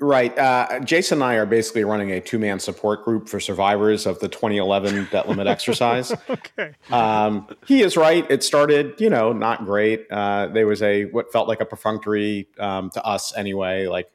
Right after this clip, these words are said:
Speaker 1: "What are your thoughts on the Recovery Act?" Uh, "Okay, we've done that. Now we're gonna go write the Recovery Act." But in, by two thousand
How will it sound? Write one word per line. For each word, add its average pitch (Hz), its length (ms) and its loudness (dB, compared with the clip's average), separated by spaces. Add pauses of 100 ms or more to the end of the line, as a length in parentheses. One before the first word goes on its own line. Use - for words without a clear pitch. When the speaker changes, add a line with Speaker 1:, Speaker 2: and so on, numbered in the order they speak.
(100)
Speaker 1:
"What 120 140 0
are - 20 0
your 120 120 2
thoughts 104 280 0
on 98 120 -4
the 90 60 -4
Recovery 117 440 0
Act?" 110 340 -2 (480)
Uh, 92 380 -4
"Okay, 90 340 -2
we've 92 100 -6
done 92 200 -4
that. 90 220 -2
Now 90 120 -6
we're 85 80 -8
gonna 87 140 -10
go 87 80 -6
write 85 180 -4
the 95 60 -6
Recovery 107 400 2
Act." 95 360 -2
But 110 280 2
in, 110 300 0
by 107 240 2
two - 220 -4
thousand 101 600 0